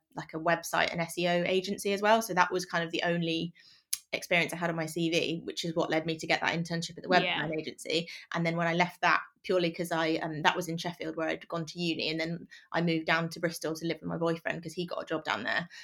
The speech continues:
Speaker 1: Um, and then we, um, I got a job, again, a-, another marketing assistant job, but it was purely, like, I was just doing what I felt like I didn't have a choice but to do, sort of thing. Like, that was all my C V said I could do. So I was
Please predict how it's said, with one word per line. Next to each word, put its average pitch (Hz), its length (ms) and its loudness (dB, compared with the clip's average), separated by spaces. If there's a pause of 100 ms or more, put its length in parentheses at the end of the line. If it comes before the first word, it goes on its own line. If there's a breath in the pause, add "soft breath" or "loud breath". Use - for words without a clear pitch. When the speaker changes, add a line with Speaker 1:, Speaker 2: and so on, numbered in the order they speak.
(180 loud breath)
Speaker 1:
Um, 156 380 0 (380)
and 180 240 -2
then 165 200 2
we, 160 400 0
um, 165 440 -4 (140)
I 175 60 2
got 170 180 0
a 175 40 -2
job, 165 300 4 (160)
again, 175 320 8
a-, 160 120 4
another 170 280 4
marketing 180 420 4
assistant 208 360 -4
job, 233 180 2
but 190 100 4
it 185 60 2
was 202 120 0
purely, 226 480 4
like, 156 300 2 (300 loud breath)
I 170 80 2
was 180 120 -2
just 175 260 -6
doing 175 320 4
what 180 160 4
I 180 100 2
felt - 320 2
like - 420 0 (400)
I 185 60 0
didn't 180 180 -2
have 180 120 0
a 190 40 -2
choice 208 240 2
but - 180 -6
to 214 80 -6
do, 247 200 4
sort 262 220 -2
of - 60 -12
thing. 294 220 2
Like, 185 240 2 (260 loud breath)
that 175 140 4
was 185 140 2
all 175 100 4
my 170 120 6
C 175 200 0
V 170 140 2
said 175 180 2
I 165 60 2
could 170 160 -4
do. 185 200 6
So 165 100 -2
I - 20 -2
was 165 80 -4